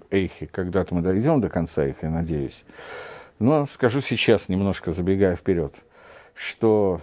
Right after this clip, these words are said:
на самом деле мы в с-, э, в первый урок по Эйхе, который я давал,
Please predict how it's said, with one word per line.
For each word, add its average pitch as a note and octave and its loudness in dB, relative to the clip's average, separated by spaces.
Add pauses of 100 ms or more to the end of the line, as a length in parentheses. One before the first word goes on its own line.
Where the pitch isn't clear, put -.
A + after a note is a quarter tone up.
на G2+ 0
самом D3+ 2
деле A#2 2
мы A2 4
в - -18
с-, - -8
э, G#2+ 4
в - -6
первый A2 2
урок F2+ -4
по G2 4
Эйхе, - -2
который G2 0
я F#2+ 2
давал, D3+ 2